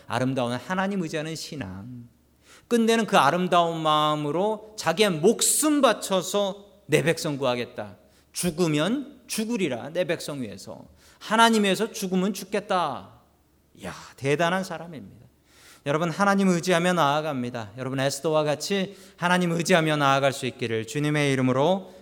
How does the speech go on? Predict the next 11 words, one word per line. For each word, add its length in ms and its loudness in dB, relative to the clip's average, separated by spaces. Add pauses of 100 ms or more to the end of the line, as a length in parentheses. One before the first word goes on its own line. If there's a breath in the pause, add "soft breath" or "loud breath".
간절히 340 -2
축원합니다. 960 -2 (160)
아멘. 540 -4 (1600 soft breath)
제가 240 2
지방에서 960 2
서울 300 0
올라올 400 2
때 120 -4
이야기입니다. 680 -6
비행기를 440 -2
타고 400 -8